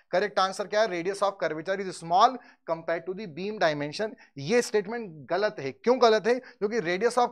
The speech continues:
curvature हम लार्ज मान के चलते हैं। आपने देखा होगा, जब हम प्योर बेंडिंग बोलते हैं, तो हम क्या बोलते हैं? बीम प्योर बेंड, मतलब ऐसे बेंड होगी। ये हमारे पास कोई बीम है, तो इस पे जब बेंडिंग मोमेंट लगा, ये ऐसे बेंड हुई।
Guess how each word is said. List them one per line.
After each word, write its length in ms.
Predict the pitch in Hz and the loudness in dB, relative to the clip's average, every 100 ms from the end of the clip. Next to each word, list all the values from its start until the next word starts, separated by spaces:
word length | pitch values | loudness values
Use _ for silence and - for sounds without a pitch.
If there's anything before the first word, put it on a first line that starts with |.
| 214 | 0
curvature 420 | 190 190 185 220 | 0 -2 -2 -4
हम 200 | 214 240 | -4 -6
लार्ज 500 | 170 165 185 220 202 | 0 6 8 6 4
मान 260 | 196 175 | 0 0
के 160 | 175 170 | -2 -8
चलते 320 | 147 117 - | -8 -12 -14
हैं। 140 | 92 _ _ _ _ _ - | -20 _ _ _ _ _ 4
आपने 240 | 180 196 226 | 6 6 6
देखा 220 | 220 233 | 8 8
होगा, 180 | 233 233 | 8 8
जब 180 | 226 | 8
हम 200 | 208 247 220 - _ - | 6 4 0 -16 _ -6
प्योर 280 | 202 247 262 | 4 6 6
बेंडिंग 400 | 233 233 240 226 | 2 0 -2 -2
बोलते 240 | 202 185 | -2 -2
हैं, 100 | 185 | -4
तो 60 | 202 | -2
हम 180 | 202 220 | -4 0
क्या 160 | 226 | 2
बोलते 260 | 226 226 240 | 2 0 -2
हैं? 120 | 233 - _ | -8 -12 _
बीम 380 | 139 135 214 254 | -18 -6 -4 -4
प्योर 520 | 277 - - 202 240 | -6 -14 -4 4 4
बेंड, 220 | 233 233 247 | 4 0 -2
मतलब 320 | 233 269 - | 2 2 2
ऐसे 280 | 208 208 240 | 0 2 2
बेंड 240 | 190 180 | 2 0
होगी। 260 | 160 120 120 - _ | -2 -6 -10 -14 _
ये 120 | 143 202 | -2 0
हमारे 360 | 202 208 214 | 2 4 4
पास 280 | 226 226 220 | 6 4 4
कोई 180 | 233 226 | -2 -4
बीम 320 | 180 240 254 | -4 -4 -2
है, 300 | 180 165 - _ _ _ | -4 -6 -10 _ _ _
तो 100 | 196 190 _ 196 | -10 -10 _ -12
इस 160 | 190 | -10
पे 180 | - 247 | 2 4
जब 200 | 247 220 | 4 2
बेंडिंग 380 | 220 220 233 233 | 0 -2 -2 -2
मोमेंट 260 | 220 214 | -2 0
लगा, 180 | 202 214 | 2 2
ये 160 | 220 226 | 2 0
ऐसे 340 | 196 190 220 | -4 -4 -4
बेंड 220 | 202 208 | -6 -10
हुई। 220 | 190 - | -14 -18